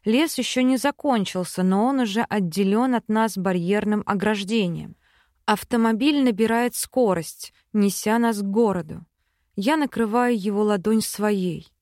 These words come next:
Барс становится ласковой кошечкой. Я вижу, как его зверь прогибается под моей рукой. Внешне же ничего не меняется,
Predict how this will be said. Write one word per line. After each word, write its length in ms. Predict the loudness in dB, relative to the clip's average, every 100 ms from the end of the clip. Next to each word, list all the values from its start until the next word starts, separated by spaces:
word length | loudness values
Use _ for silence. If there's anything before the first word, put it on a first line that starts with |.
| _ _ _ -4
Барс 340 | 0 0 0
становится 720 | -6 -4 0 0 0 -4 -2
ласковой 540 | 0 0 -2 -6 -2 -4
кошечкой. 880 | 0 0 0 -4 -10 -12 -14 -18 -18 _ _ _
Я 180 | 0 0
вижу, 380 | 2 2 0 -2
как 200 | -4 -4
его 240 | -2 0 0
зверь 380 | 0 0 0
прогибается 1000 | 0 -4 -2 -4 -2 0 0 -2 -6 -8 -6
под 140 | -6 -2
моей 440 | 0 0 2 2
рукой. 540 | 2 -2 -2 -2 -2 -6 _ _ _ _ _
Внешне 560 | -6 0 2 2 0 -2
же 160 | 2 2
ничего 400 | 2 0 0 2
не 140 | 4
меняется, 840 | 2 2 2 0 -2 -8 -12 -14